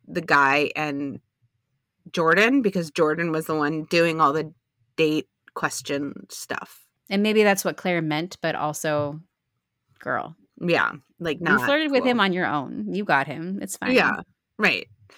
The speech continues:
Speaker 1: Yeah, how, how can you be a flirt but also can't date? I mean, they're
Speaker 2: I
Speaker 1: different, but they're,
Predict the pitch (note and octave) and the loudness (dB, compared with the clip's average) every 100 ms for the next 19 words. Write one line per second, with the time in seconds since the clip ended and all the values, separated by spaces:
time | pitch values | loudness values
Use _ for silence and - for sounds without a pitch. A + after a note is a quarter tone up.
0 | - _ - G3 A#2+ - A#3+ C4+ A#3+ B3+ | -20 _ 0 2 2 4 6 6 6 8
1 | C#4+ D4+ D4 D4+ G#3 G#3+ G#3 G3+ F#3+ - | 8 8 6 6 4 4 4 6 4 2
2 | F3 - F3+ E3 C3+ - E3 D3 E3 D#3+ | -2 -2 2 2 2 -4 0 0 0 -2
3 | C3 D#3 - - B2 - - _ _ - | -4 -6 -8 -8 -10 -10 -18 _ _ 0
4 | C4 C#4 B3 A3+ C4+ A3 - C4+ - D#4+ | 4 6 4 2 2 2 0 0 2 0
5 | C4+ B3 - A3 | 0 -4 0 2